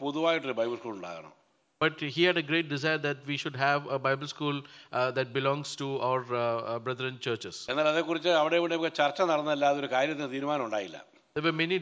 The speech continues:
Speaker 2: discussions about it, but, uh, no-, uh, nothing came to fruition.
Speaker 1: ആ സമയത്ത്, uh, ന്യൂസിലൻഡിൽ നിന്ന് ജി എൽ ഫൗണ്ടൻ എന്ന ഒരു മിഷണറി കുമ്പനാട് വന്നു.
Speaker 2: And at that time, there was an evangelist, uh, or a missionary from, uh, New Zealand, uh, ജി എൽ Fountain, who had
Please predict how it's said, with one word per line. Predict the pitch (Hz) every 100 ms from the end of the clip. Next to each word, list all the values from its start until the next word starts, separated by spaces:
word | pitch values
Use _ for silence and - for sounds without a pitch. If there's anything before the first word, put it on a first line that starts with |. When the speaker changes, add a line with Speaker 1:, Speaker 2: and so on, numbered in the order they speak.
| 147
Speaker 2:
discussions | - 156 - 156 160 131
about | 131 135 175
it, | -
but, | 139 131 135
uh, | 131 127
no-, | 135 123 123
uh, | 131 131 127
nothing | 135 151 143
came | 139 135
to | 127
fruition. | 131 120 185 - _ 131
Speaker 1:
ആ | 156 170
സമയത്ത്, | 165 160 160 160 151 - - - 135
uh, | 135 135 135 135 131
ന്യൂസിലൻഡിൽ | 165 170 175 160 151
നിന്ന് | 147 120 - - - _ 117
ജി | 165 175
എൽ | 156 143
ഫൗണ്ടൻ | 151 175 170 143 135
എന്ന | 131 131
ഒരു | 117
മിഷണറി | 117 143 139 110 107 -
കുമ്പനാട് | 123 135 143 120 92
വന്നു. | 78 - _ _ _ _ 147
Speaker 2:
And | 151
at | 143
that | 170 180
time, | 165 175 156
there | 139
was | 135 139
an | 135
evangelist, | 135 143 143 147 147 131
uh, | 120
or | 135
a | 139
missionary | - 156 143 147 - - -
from, | 139 131 131
uh, | 120 123 123
New | 135 147
Zealand, | 165 196 233 147
uh, | 123 117 113 120
ജി | 139
എൽ | 127 143
Fountain, | 151 190 160
who |
had | 131